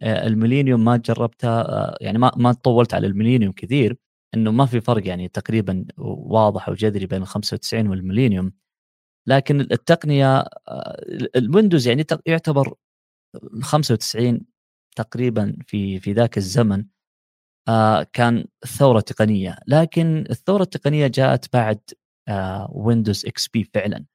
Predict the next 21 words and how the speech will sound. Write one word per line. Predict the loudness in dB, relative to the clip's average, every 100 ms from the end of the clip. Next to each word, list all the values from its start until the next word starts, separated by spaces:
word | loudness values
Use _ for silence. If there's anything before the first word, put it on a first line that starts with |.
| _ _ _ _
حتى | -8 0
نتذكر | 0 4 2 4 2 2
إنه | 2 0
التسريبات | -2 -4 0 2 0
حقت، | -2 -4 -4 -4 -12 -8
حقت | -6 -4 -2
ويندوز، | -2 -2 -2 -6
آه، | -8 -8 -8
إكس | -10 -8 -4
بي | -4
كنا | 0 0
نسمعها | 0 0 0 0 0 0
ونتداولها | 0 -2 -2 2 2 2 0 0
ونقراها | 0 -4 -4 -2 -2
في | -4 -6
ال-، | -6 -8 -12 _ _ _ _ _ _
في | -2
الجرايد، | 2 4 2 0 -12 _ _ -4
آه، | 2 2 0
ذيك | -2 -2 2
الأيام، | 2 4 2 0